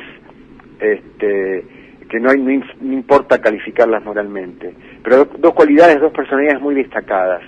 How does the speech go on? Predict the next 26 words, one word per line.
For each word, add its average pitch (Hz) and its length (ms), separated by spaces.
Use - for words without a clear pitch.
Una 190 240
personalidad, 147 640
diríamos, 151 400
una 156 120
cualidad 147 320
es - 320
muy 151 200
celosa 139 420
de 120 80
lo 113 140
suyo, 135 480
muy 127 200
afectiva, 120 840
eh, 110 480
que, 120 180
mm, 107 380
eh, 98 140
que 107 340
está 127 240
muy 131 200
atenta 127 540
a 117 160
proteger, 123 680
a 101 60
cuidar, 113 680
muy 165 160